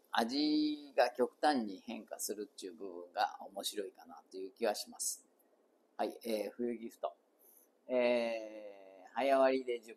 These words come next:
パーセントオフなんで、えー、これは予約販売なんですね。なんで予約販売かというと、作るのが大変だからです。単純に、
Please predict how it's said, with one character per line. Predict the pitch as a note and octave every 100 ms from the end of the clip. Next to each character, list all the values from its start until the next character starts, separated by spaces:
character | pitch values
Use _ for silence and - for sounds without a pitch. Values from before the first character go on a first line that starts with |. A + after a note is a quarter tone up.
| -
パ | A#2
ー |
セ | A#2+
ン | A2+
ト | G#2+ -
オ | A2+
フ | G#2+ F#2+
な | E2
ん | -
で、 | F#2 F2+ _ _
え | G#2+ G#2 G2+ G2 F#2 -
ー、 | - _ _ _ -
こ | C3
れ |
は | A#2
予 | A#2
約 | C#3+ F3 - G3+ G3 F#3+ -
販 | F#4 D#4+
売 | - -
な | -
ん | -
で |
す | - C4+
ね。 | D#3 D#3+ _ _ _
な | A#2+ C3
ん | E3
で |
予 | F3
約 | E3 E3 F3
販 | - -
売 | G#2 F#2+
か | F2+
と | G2
い | F2+
う |
と、 | - F2+
作 | - -
る | B2+
の | F#2+
が | -
大 | G2+ F#2
変 | F2+
だ | E2
か | D#2+
ら | - _
で | -
す。 | - - - _ _ _ _ _ _ _ -
単 | A2 G#2
純 | G#2 G#2
に、 | G2+